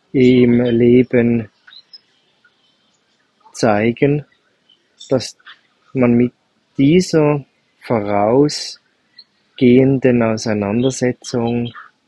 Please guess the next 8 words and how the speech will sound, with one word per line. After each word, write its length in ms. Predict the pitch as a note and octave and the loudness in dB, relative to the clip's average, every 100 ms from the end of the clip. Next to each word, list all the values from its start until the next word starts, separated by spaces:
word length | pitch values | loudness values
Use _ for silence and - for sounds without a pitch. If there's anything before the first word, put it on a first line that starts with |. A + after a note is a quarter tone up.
| _ _ _ _ | _ _ _ _
sich 360 | - C3 A2 - | -4 -4 -4 -4
darauf 360 | A#2 G#2+ A2 - | -4 -2 -6 -6
vorbereitet, 1040 | G#2 G#2 A2 G2+ G2 G2+ G2 G#2+ G2 - _ _ _ _ _ _ _ _ _ _ _ _ _ _ _ | -6 -4 -4 -8 -8 -8 -8 -10 -12 -18 _ _ _ _ _ _ _ _ _ _ _ _ _ _ _
auf 220 | - B2 | -6 -6
diese 300 | - B2+ C3 | -4 -4 -2
Situationen, 1080 | C3+ C3 - A2 G#2 - A2 G#2 A#2+ C3+ B2 | -2 -4 -4 -6 -6 -6 -2 0 0 0 -2
wo 260 | G#2 G#2+ B2 | -2 0 0
man 520 | C3 A2+ A2 B2+ B2+ | 0 -2 -2 -2 -4